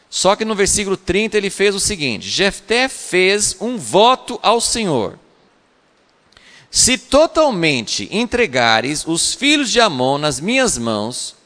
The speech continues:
qualquer que saindo da porta da minha casa me vier ao encontro, voltando eu vitorioso dos filhos de Amon, esse será do Senhor, e oferecerei em holocausto." Não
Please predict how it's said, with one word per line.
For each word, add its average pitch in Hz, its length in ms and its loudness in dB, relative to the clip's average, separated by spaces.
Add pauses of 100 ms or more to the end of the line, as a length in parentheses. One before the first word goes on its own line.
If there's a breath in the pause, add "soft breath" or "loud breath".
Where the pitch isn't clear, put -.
(560 soft breath)
qualquer 254 800 2
que 240 180 -4
saindo 240 540 0
da 240 160 2
porta 180 480 2
da 190 100 0
minha 254 300 0
casa 123 560 0
me 226 180 0
vier 202 460 0
ao 233 200 2
encontro, 143 720 -4 (480 soft breath)
voltando 247 920 2
eu 247 180 6
vitorioso 208 760 4
dos 247 240 -4
filhos 240 320 -4
de 214 100 0
Amon, 175 480 0 (480 soft breath)
esse 262 460 2
será 202 480 0
do 190 320 -4
Senhor, 175 640 0 (1040)
e 156 100 0
oferecerei 185 840 2
em 151 160 -6
holocausto." 135 840 -2
Não 95 80 -18